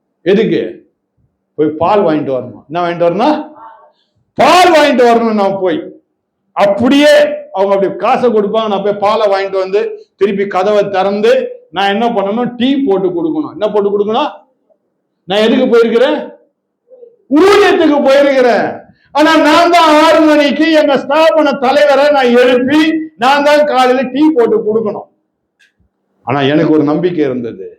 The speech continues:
இன்னைக்கு நம்ம டீ போட்டு கொடுத்தாலும் ஒரு காலத்துல ஆண்டவர் நம்மையும் பாஸ் ஆக்குவாரு, நம்மளே மேல ஆக்குவாரு. ஆனா அன்னைக்கு நம்ம கீழே இருக்கிறவங்க இந்த மாதிரி நம்ம வேலை வாங்கக்கூடாது. என்கின்ற ஒரு விசுவாசம்,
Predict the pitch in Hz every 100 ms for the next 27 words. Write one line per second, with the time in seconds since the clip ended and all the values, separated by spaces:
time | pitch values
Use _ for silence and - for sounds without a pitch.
0 | _ _ _ _ - 170 214 208 196 185
1 | 156 240 233 220 202 160 175 165 160 135
2 | 113 98 - _ _ - 165 208 208 202
3 | 202 170 185 196 185 170 196 220 247 240
4 | 175 196 190 165 151 143 135 120 117 -
5 | _ 165 226 269 294 294 220 240 240 233
6 | 220 208 190 170 170 - - 196 208 185
7 | 285 349 339 302 277 247 - 311 302 262
8 | 254 240 247 233 220 226 214 196 190 214
9 | 220 311 330 - - - _ _ _ 131
10 | 156 160 151 151 123 131 123 110 104 98
11 | 107 104 98 - - - _ - 156 180
12 | 180 175 175 165 294 - 247 240 311 262
13 | 214 - 156 -